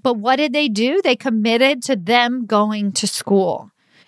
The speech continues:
And for many of you, you just want to have a voice. You just want to be included.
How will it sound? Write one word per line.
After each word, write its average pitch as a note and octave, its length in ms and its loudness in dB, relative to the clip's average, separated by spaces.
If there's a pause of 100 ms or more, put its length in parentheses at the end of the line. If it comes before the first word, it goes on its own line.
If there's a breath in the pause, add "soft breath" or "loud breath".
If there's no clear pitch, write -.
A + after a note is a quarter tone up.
And A#3 140 -2
for D4 140 0
many D#4 460 2
of A#3+ 120 2
you, A3+ 220 0
you B3 280 0
just C#4 300 2
want C#4 200 0
to C4+ 40 0
have B3+ 240 0
a A#3+ 60 0
voice. A3+ 560 -2
You A#3 140 2
just B3+ 400 0
want C#4+ 160 0
to C4+ 80 2
be B3 100 0
included. A#3 800 -2